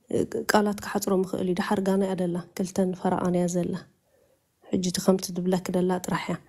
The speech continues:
ካልኣይ መርመራ ስጋዕ ትኸይድ ግን ኩሉ ግዜ ንዓኣ ከብ-፣ ከበርትዓ ዝኽእል መፃወቲታት ይኹን ኩሉ ግዜ ዘረባ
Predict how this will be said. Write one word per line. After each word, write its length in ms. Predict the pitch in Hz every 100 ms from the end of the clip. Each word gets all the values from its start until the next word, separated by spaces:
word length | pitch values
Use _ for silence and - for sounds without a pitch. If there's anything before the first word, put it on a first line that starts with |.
| _ - _
ካልኣይ 340 | - 190 196 196
መርመራ 380 | 190 180 175 175
ስጋዕ 280 | - 196 185
ትኸይድ 360 | - 190 185 190
ግን 180 | 233 247
ኩሉ 220 | - 196
ግዜ 160 | 180 180 240 285
ንዓኣ 340 | 196 202 190 196 185 185 185 -
ከብ-፣ 240 | 196 185
ከበርትዓ 420 | 185 190 190 196 185
ዝኽእል 340 | 185 185 - 185
መፃወቲታት 680 | 180 - 185 175 190 185 180
ይኹን 280 | 180 180 180
ኩሉ 220 | 175 196 180
ግዜ 180 | 175 170 180
ዘረባ 360 | 175 175 180